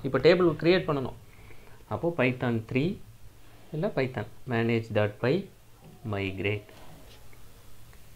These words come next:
அவ்வளவுதாங்க. cred app sessions, content type, auth,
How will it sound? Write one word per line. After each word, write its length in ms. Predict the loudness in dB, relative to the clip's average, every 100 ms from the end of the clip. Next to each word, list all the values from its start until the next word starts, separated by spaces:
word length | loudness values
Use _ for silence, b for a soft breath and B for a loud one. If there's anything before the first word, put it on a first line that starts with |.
| -18 -20 -18 b b b b -16 4
அவ்வளவுதாங்க. 420 | 8 8 8 6 4 2 -8 -16 -16 -18 0
cred 280 | 6 8 12
app 160 | 10 10
sessions, 460 | 4 6 6 4 2 -4 2
content 340 | 4 6 6 6
type, 180 | 6 8 8
auth, 140 | 8